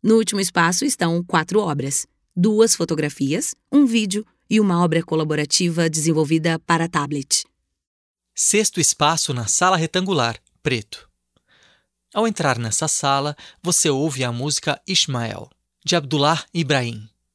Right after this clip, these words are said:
Speaker 2: que acompanha imagens editadas para um vídeo de quatro minutos elaborado pela artista para apresentar um resumo da exposição.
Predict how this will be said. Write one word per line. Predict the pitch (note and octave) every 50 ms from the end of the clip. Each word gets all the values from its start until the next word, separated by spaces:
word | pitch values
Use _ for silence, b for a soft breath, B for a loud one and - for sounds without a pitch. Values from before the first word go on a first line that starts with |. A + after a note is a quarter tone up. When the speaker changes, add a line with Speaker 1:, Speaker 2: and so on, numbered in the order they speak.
| _ _ _ _ _ _ _
Speaker 2:
que | -
acompanha | A3 - A3 G3 E3 - F3+ G3 G#3 G3+
imagens | D3+ B2+ B2+ C#3+ E3+ D#3 - C3 B2 B2+
editadas | B2+ B2 - - - D#3 E3 E3 C#3+ A2 A#2 A2+ - -
para | _ - F#3 F#3
um | F#3+ F3
vídeo | C#3+ C3+ F3 G3 F#3+ - F3
de | C3+ D3+ -
quatro | - - F#3+ G3 - - F3
minutos | F3+ D#3+ B2+ A#2+ C3+ _ - E3+ - - B B B B B B
elaborado | - G#3+ A3 A3 G3+ F#3 F#3+ D#3 D3 D#3+ F#3 F#3 D#3+
pela | - - C#3 B2+ A#2+
artista | A#2 - - - - C#3+ D3 - - - G3 b b b b _
para | - D3 C#3+
apresentar | D3+ - D3+ C3 C#3+ C#3+ B2+ - D#3 D#3
um | E3 D3+
resumo | C#3 E3 C#3 A#2 A#2+ C#3+ D#3 D#3
da | D#3+ E3
exposição. | E3 D#3+ - - E3 D3+ F3 - - - G2+